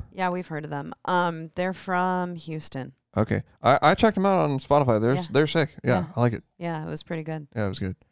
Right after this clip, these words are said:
Speaker 2: And they have a girl singer, right? Is that right?
Speaker 1: I think so, yep.
Speaker 2: Okay. That's
Speaker 1: Mm-hmm.
Speaker 2: cool.
Speaker 1: Yeah, that's
Speaker 2: Yeah.
Speaker 1: rad. Hell yeah.
Speaker 2: I didn't
Speaker 1: Hopefully
Speaker 2: even
Speaker 1: we
Speaker 2: know. Actually, they just kinda came, I've been listening to a lot of brutal death metal on Spotify, so, like, it just came up, like, recommended.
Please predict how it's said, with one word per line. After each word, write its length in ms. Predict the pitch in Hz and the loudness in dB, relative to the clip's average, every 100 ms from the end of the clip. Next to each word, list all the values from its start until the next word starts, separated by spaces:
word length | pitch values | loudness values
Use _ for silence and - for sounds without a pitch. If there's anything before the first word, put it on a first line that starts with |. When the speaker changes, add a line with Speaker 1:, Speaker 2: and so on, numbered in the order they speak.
| - | 0
Speaker 2:
And 80 | 131 | 6
they 40 | |
have 160 | 160 170 | 8 8
a 40 | |
girl 180 | 131 143 | 8 8
singer, 260 | 123 147 101 | 8 4 4
right? 160 | 107 131 _ _ _ | 0 -4 _ _ _
Is 60 | 113 | -4
that 60 | 131 | 0
right? 300 | 160 160 165 | 0 0 -2
Speaker 1:
I 40 | 156 _ | -6 _
think 220 | - 165 | -12 -10
so, 240 | - 165 170 | -6 -4 -4
yep. 260 | 165 180 - - | -4 -6 -10 -2
Speaker 2:
Okay. 260 | 113 113 101 _ 170 | -2 0 -4 _ -16
That's 140 | 143 - | -10 -4
Speaker 1:
Mm-hmm. 80 | 113 | -2
Speaker 2:
cool. 180 | 117 - _ | -2 -6 _
Speaker 1:
Yeah, 160 | 175 | -8
that's 180 | 185 165 | -8 -6
Speaker 2:
Yeah. 60 | 175 | -6
Speaker 1:
rad. 280 | 175 175 147 _ _ _ _ - | -4 -6 -8 _ _ _ _ -10
Hell 160 | 165 160 | -4 -2
yeah. 140 | 180 | 0
Speaker 2:
I 180 | 175 165 | 6 8
didn't 120 | 190 | 8
Speaker 1:
Hopefully 80 | 175 | 8
Speaker 2:
even 120 | 156 | 6
Speaker 1:
we 40 | 147 | 6
Speaker 2:
know. 180 | 131 101 | 6 8
Actually, 280 | 123 127 | 6 6
they 100 | 123 | 6
just 180 | 139 160 - | 6 4 4
kinda 180 | 156 | 2
came, 240 | 123 120 120 | 2 2 4
I've 200 | 120 139 | 6 6
been 120 | 143 | 6
listening 380 | 117 127 139 139 | 4 4 2 2
to 80 | 135 | 4
a 60 | 127 | 6
lot 180 | 123 | 6
of 80 | 123 | 4
brutal 280 | 110 120 117 | 4 4 4
death 200 | 110 120 | 2 0
metal 260 | 123 123 123 | 0 2 2
on 160 | 113 110 | 0 -2
Spotify, 480 | 110 110 123 127 | 0 0 2 0
so, 240 | 123 113 101 | 0 -2 -2
like, 160 | 98 | -2
it 100 | 104 | -6
just 160 | 110 107 | -6 -8
came 280 | - 107 104 | -4 -4 -2
up, 180 | 110 - | -4 -4
like, 160 | 92 | -8
recommended. 460 | 87 - 95 104 | -8 -8 -4 -4